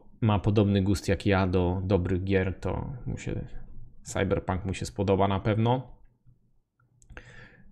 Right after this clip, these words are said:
Będzie pan zadowolony. Co ty tam, Wawerem, <laughs> masz swój filmik, czy jeszcze nie można, no.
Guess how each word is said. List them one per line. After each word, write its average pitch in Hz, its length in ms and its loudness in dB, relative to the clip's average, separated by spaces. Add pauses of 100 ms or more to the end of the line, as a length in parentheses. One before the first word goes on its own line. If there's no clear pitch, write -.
(120)
Będzie 110 260 6
pan 101 200 2
zadowolony. 98 840 4 (3250)
Co 110 120 -2
ty 95 120 0
tam, 95 180 0
Wawerem, 101 480 4
<laughs> - 20 0
masz 104 140 6
swój - 240 4
filmik, 110 340 2
czy - 120 -2
jeszcze 104 200 -4
nie 98 120 2
można, 92 280 0
no. 92 180 -2